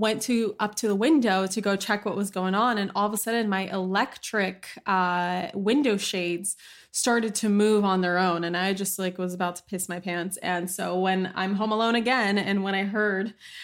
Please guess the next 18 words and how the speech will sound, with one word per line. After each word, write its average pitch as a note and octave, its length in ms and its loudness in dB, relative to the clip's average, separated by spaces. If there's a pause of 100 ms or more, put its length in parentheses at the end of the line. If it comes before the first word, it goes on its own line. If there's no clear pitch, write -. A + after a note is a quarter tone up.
(180)
this G3+ 240 2
noise, F#3+ 320 2
I F#3+ 80 0
was F#3 120 -2
like, F#3 200 -4
"Oh F#3+ 120 -4
my F#3 140 -4
God, A2 220 -2
there's G3 200 -2
noises G3 420 -2
following C4 420 2
me. B3+ 140 2
What's B3+ 180 -2
going B3+ 280 0
on?" A#3 340 0
Anyway, G3 460 -2 (240)
side G#3+ 300 0
note. F3+ 300 -6